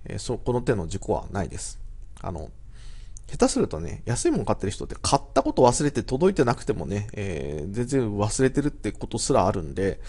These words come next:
まあ、そういった点でもね、えー、二重に、えー、安くて、えー、どうでもいいものを売ってるといいんだなというのもありますけど、あの、高くてね、えー、すごい期待して買っちゃうもんとかね、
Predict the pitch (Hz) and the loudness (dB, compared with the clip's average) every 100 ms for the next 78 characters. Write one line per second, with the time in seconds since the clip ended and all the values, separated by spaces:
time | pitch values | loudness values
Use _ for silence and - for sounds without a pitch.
0 | - - - - - 208 - 202 165 113 | -10 -10 -8 -4 -2 0 0 0 0 0
1 | 85 104 113 - 104 - 104 104 110 104 | -2 -2 -2 -4 -4 -2 0 0 2 2
2 | 101 - - - - 92 87 85 82 - | 0 -4 -6 -10 -6 -4 -4 -4 -6 -8
3 | - - - - 101 - - 69 - - | -10 -14 -8 -4 -4 -6 -6 -6 -6 -10
4 | - 82 - - 104 98 101 104 101 80 | -10 -8 -8 -4 0 2 2 2 2 -2
5 | 85 - 110 104 - 123 - - - 120 | -4 -4 -2 0 2 0 0 -12 -8 -4
6 | 104 85 87 - - - 120 98 76 92 | 0 0 -2 -4 -8 -4 -4 -2 -2 -2
7 | - - - 58 - - - - 80 71 | -2 -4 -4 -6 -10 -12 -12 -8 -6 -6
8 | - - - - - - 147 - - 82 | -8 -10 -10 -12 -4 2 2 0 -4 -4
9 | 98 92 - - 92 87 - - 87 - | -6 -8 -12 -10 -8 -8 -8 -8 -8 -8
10 | - - - - - - - - - 110 | -8 -8 -10 -10 -12 -12 -10 -6 -4 0
11 | 120 92 - 110 101 - - 104 - 98 | 0 -2 2 4 4 0 -4 -2 2 2
12 | 90 - - - 98 | 0 -6 -8 -4 -6